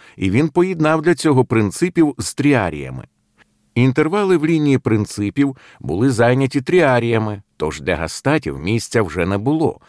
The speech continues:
Тому Сципіон не сховав їх серед принципів, а наказав розійтися в обидва боки і розташуватися на флангах. Зауважте, однак, що розкривати таким прийомом першу лінію, щоб очистити місце для другої,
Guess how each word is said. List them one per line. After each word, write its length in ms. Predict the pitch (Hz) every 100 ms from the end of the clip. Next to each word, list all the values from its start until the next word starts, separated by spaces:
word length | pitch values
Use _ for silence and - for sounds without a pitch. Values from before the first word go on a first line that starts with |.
| - - _
Тому 300 | - 67 117
Сципіон 540 | 131 165 151 143 147 139
не 100 | 135
сховав 440 | - 147 185 170
їх 140 | 110
серед 280 | - 101 92
принципів, 680 | 82 78 82 127 127 156 147 - -
а 140 | - 87
наказав 420 | 90 110 104 123
розійтися 640 | 120 92 92 127 143 - 117
в 80 |
обидва 440 | 107 92 107 82 71
боки 540 | 76 165 151 85 65 - _
і 100 | 127
розташуватися 880 | 131 - 104 - 78 110 120 - 107
на 120 | 113
флангах. 720 | - 127 98 62 57 - - _ _ _ -
Зауважте, 600 | 71 90 117 110 107 -
однак, 480 | 120 117 117 127 127 - - -
що 240 | - 123
розкривати 640 | 113 - 98 85 104 127
таким 380 | 127 95 113 101
прийомом 500 | 85 82 104 107 87
першу 460 | - 117 127 - 110
лінію, 480 | 98 123 98 76 55
щоб 260 | - - -
очистити 580 | 113 131 - 104 104
місце 380 | 98 107 - 92
для 180 | 76 76
другої, 580 | 67 170 147 87 64